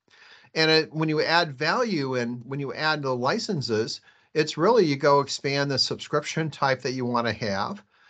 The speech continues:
And most users will have two subscriptions. You're gonna have an Azure subscription and you're gonna have a three sixty-five. And you expand the three sixty-five subscriptions and you're gonna see all the different licenses that you have.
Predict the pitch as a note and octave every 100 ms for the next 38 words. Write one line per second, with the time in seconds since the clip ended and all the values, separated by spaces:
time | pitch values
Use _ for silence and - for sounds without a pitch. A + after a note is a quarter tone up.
0 | _ C3 C3 C3 C3 D3 E3+ F3+ D3 C#3+
1 | D#3 D3 - B2 C3+ A#2+ A2+ D3 C3+ D#3+
2 | - - C3 B2+ D#3 D#3 C3 A2+ A#2 B2
3 | A2 G#2+ - G#2 - - E3+ - E3+ -
4 | E3+ D#3 - G#3 A3 C3+ B2+ C3+ A#2+ A#2+
5 | A#2+ B2 B2+ A#2 G#2+ - G#2+ A2 G#2 B2+
6 | G3+ - - - - _ C#3+ C#3 C#3 B2
7 | - C#3+ C#3+ C3+ B2 D3 - D3+ - A#2
8 | B2+ C3+ D3 F3+ - E3+ D3+ - F#3 G3+
9 | F3+ C#3 B2 C3+ A#2+ - C#3+ B2 F#3+ A3
10 | D#3 E3+ D#3 A#2 B2 C#3+ D3+ B2 B2+ A2+
11 | B2+ G2+ A2 G2 G2+ F#2 -